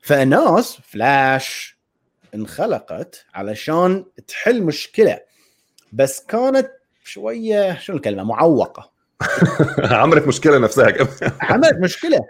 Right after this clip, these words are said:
Speaker 2: بالضبط.
Speaker 1: ستيف جوبز لو ما موجود ستيف جوبز كان لحين م-، الويب كان اخترب، أحس، أحس كان الويب
Speaker 2: آه.
Speaker 1: احتفظ.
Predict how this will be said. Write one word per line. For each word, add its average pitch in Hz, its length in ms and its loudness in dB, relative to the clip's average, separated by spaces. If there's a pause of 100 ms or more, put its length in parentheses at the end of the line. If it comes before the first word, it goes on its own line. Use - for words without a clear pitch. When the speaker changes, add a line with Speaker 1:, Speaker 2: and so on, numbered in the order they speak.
(180)
Speaker 2:
بالضبط. 107 380 -8
Speaker 1:
ستيف 359 580 -6
جوبز - 920 -6 (840)
لو 139 200 0
ما 277 400 -2 (360)
موجود 117 640 -8
ستيف 113 360 -12
جوبز 117 320 -2
كان 127 260 -2
لحين 156 420 -2
م-، 120 160 -4 (380)
الويب 117 340 2
كان - 260 -8
اخترب، 101 440 -6
أحس، - 260 -12
أحس 160 340 -4
كان 139 160 2
الويب 139 300 2
Speaker 2:
آه. - 60 -4 (180)
Speaker 1:
احتفظ. - 340 -8